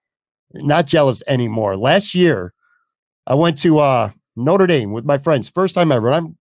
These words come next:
pretty much have liked Notre Dame football for most of my life on various different levels. Last year was the first time we ever went to South Bend, or at least I did with a group of friends.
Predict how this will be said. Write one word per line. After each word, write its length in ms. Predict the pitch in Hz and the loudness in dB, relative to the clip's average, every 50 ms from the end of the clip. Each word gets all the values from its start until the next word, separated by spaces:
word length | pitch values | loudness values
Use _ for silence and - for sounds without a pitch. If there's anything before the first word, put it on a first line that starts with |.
| _ - | _ -6
pretty 160 | 180 175 165 | -2 0 0
much 180 | 147 143 135 | 0 0 -2
have 140 | 139 135 117 | -4 -4 -4
liked 200 | 131 127 110 - | -4 -4 -4 -4
Notre 240 | 135 135 127 117 110 | -4 -4 -2 -2 -4
Dame 200 | 107 113 110 92 | -6 -8 -8 -10
football 580 | - - 113 104 - - 110 107 98 92 92 90 _ | -8 -8 -8 -8 -6 -4 -4 -4 -2 -4 -6 -8 _
for 300 | - 113 95 90 90 - _ _ _ _ _ | -10 -10 -8 -10 -10 -14 _ _ _ _ _
most 180 | - 196 165 - | -2 -2 -2 0
of 20 | - | -2
my 100 | 123 101 | -4 -4
life 320 | 87 87 92 92 - - | -4 -4 -8 -8 -6 -4
on 160 | 143 135 117 | -2 -2 -2
various 340 | 104 135 131 123 117 110 101 | 0 0 0 0 0 -2 -4
different 300 | - 139 123 104 110 107 | -6 -8 -6 -6 -4 -2
levels. 300 | 120 123 104 104 90 - _ _ _ _ _ _ _ - | -2 -2 -2 -4 -8 -10 _ _ _ _ _ _ _ 0
Last 240 | 143 165 185 175 - | 2 2 2 4 4
year 80 | 196 190 | 4 4
was 100 | 170 139 | 4 2
the 100 | 156 139 | -2 -2
first 240 | - 165 156 139 | -2 -2 -2 0
time 200 | - 160 151 135 | 2 2 2 2
we 140 | 135 139 135 | 2 2 2
ever 140 | 135 127 135 | 2 2 0
went 180 | 131 131 - - | -2 -2 -4 -6
to 60 | 110 | -6
South 280 | - 143 127 110 - | -4 -2 -2 -2 -2
Bend, 260 | - 131 113 98 95 95 | -2 -4 -4 -4 -6 -8
or 80 | 95 | -8
at 60 | 104 | -8
least 180 | 117 123 104 - | -8 -6 -4 -2
I 140 | 127 123 117 | -2 -2 0
did 100 | 107 110 | -2 -4
with 160 | 101 101 98 | -6 -6 -8
a 60 | 107 | -8
group 200 | 90 117 104 - | -8 -10 -10 -12
of 60 | 98 - | -10 -8
friends. 300 | - 127 110 104 - | -6 -6 -6 -6 -8